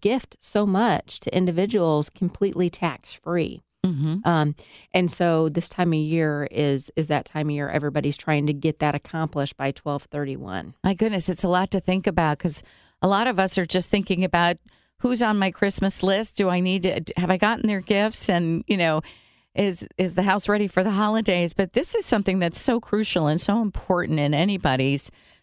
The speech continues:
Speaker 2: family, the, the, you know, fiscally. So when you say that, uh, people can be gifted up to any amount and not be taxed on it, how is it slated as a gift? But I thought that there was a cap of a certain amount.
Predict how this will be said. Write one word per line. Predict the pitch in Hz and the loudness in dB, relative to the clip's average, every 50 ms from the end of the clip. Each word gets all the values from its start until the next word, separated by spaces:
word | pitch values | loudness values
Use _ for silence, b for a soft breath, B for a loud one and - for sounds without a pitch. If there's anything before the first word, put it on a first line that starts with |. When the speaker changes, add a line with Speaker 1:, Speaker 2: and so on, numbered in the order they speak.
| b - | b -2
Speaker 2:
family, | 180 170 165 165 170 147 139 143 | 2 2 2 2 2 2 0 0
the, | 127 139 139 120 143 143 - - | 0 0 0 0 -2 -6 -2 -2
the, | 156 - - - - | -2 -4 -4 -6 -4
you | 170 160 | -2 0
know, | 139 143 | 0 -2
fiscally. | - - 226 254 - - - 196 170 156 151 139 139 - | 0 0 -2 -2 -2 -2 -2 0 0 0 0 -2 -4 -4
So | - - 233 208 190 170 - - B B B B B B B B _ _ _ _ _ - | 0 0 0 2 0 -2 -4 -8 B B B B B B B B _ _ _ _ _ -2
when | 196 208 220 214 | 0 0 0 0
you | 208 208 | 0 -2
say | 208 - - 226 214 208 202 202 196 - - | -2 0 0 0 2 2 0 0 -2 -2 -2
that, | 185 175 190 170 165 156 156 - - - - | 0 0 2 2 2 2 0 -2 -6 -4 -2
uh, | - 165 156 147 139 - - - - | 0 2 2 2 0 0 -4 -6 -4
people | 190 208 180 175 147 | -2 0 0 -2 -2
can | - 196 160 151 | 0 -2 0 0
be | 151 135 | -2 0
gifted | - 170 170 - - - 156 156 | 0 -2 -2 -2 -2 -2 0 0
up | 160 - - | 0 0 2
to | 180 120 | 0 2
any | 139 165 165 | 2 2 2
amount | 160 160 147 143 131 - - | 2 2 2 2 0 0 0
and | 156 151 151 | -2 0 2
not | 156 147 151 151 | 2 0 0 0
be | 170 151 | -2 -4
taxed | - - 180 175 160 170 - - - - | -2 -2 0 2 0 0 0 -2 -2 0
on | 160 151 147 139 | 2 2 2 2
it, | 139 - _ _ _ _ _ _ _ _ _ _ _ _ _ - | 0 -2 _ _ _ _ _ _ _ _ _ _ _ _ _ -4
how | - 269 262 269 277 | 0 0 2 2 0
is | 277 254 - 220 | -2 0 0 -2
it | 196 196 - | -2 -2 -2
slated | - - 202 202 196 190 190 196 160 175 | -2 0 2 2 2 2 0 0 0 -2
as | 170 - 185 | 0 0 -2
a | |
gift? | 151 - 175 170 - - - | 0 0 -2 -2 -2 -2 -2
But | 196 233 | 0 0
I | 254 349 | 0 -2
thought | 392 - 359 339 311 | -2 -2 -2 -2 0
that | - 214 - | 0 0 0
there | - 196 180 | 2 2 2
was | 170 143 147 | 0 0 -2
a | 151 | -4
cap | _ - - - 262 302 233 170 123 - - | _ -6 -6 -2 0 2 2 2 2 2 0
of | 151 147 | -2 -2
a | 147 160 | -2 -2
certain | - - - 196 - - 165 | -2 0 0 -2 0 0 0
amount. | 160 156 156 165 165 160 147 131 113 104 101 - - - | 0 0 0 2 2 2 2 2 2 0 -2 -4 -10 -20